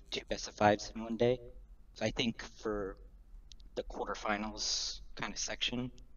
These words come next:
you could do two best of fives, uh, o-, each day over four days. So you get twelve total ba-, broadcast days. So, you know,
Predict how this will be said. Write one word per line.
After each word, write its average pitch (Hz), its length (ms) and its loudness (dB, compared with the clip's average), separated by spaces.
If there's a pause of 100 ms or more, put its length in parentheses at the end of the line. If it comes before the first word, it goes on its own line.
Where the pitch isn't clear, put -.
(320)
you 107 100 -10
could - 140 -8
do 101 100 -6
two 107 200 -4
best 95 220 -4
of 95 80 -8
fives, 90 640 2 (400)
uh, 98 400 0
o-, 104 200 -6 (380)
each - 360 0
day 101 400 6 (100)
over 101 180 0
four 104 280 -2
days. 107 280 8
So - 240 0
you 104 200 -4
get - 200 -4
twelve 107 300 8
total 107 240 2
ba-, 110 220 12 (120)
broadcast 110 520 10
days. 113 200 2
So, 104 220 0 (560)
you 101 80 -8
know, 95 140 -6